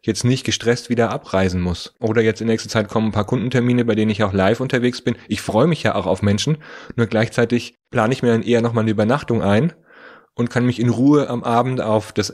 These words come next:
gemeinsame Abendessen einlassen, obwohl ich eigentlich am nächsten Tag keinen Termin mehr mit dem Kunden hab. Ähm, übernacht lieber nochmal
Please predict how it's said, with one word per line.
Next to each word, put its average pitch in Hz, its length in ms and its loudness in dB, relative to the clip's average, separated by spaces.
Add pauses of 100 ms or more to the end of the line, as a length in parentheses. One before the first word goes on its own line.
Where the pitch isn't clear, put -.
gemeinsame 107 480 2
Abendessen 120 480 0
einlassen, 110 500 2 (160)
obwohl 113 280 2
ich - 100 0
eigentlich 110 160 2
am 107 80 0
nächsten 110 240 -2
Tag 110 180 -2
keinen 104 280 -2
Termin 110 280 2
mehr 110 120 2
mit 98 120 -2
dem 101 80 -4
Kunden 107 320 -2
hab. 117 220 -2 (320)
Ähm, 104 260 0
übernacht 113 440 0
lieber 107 160 2
nochmal 107 560 2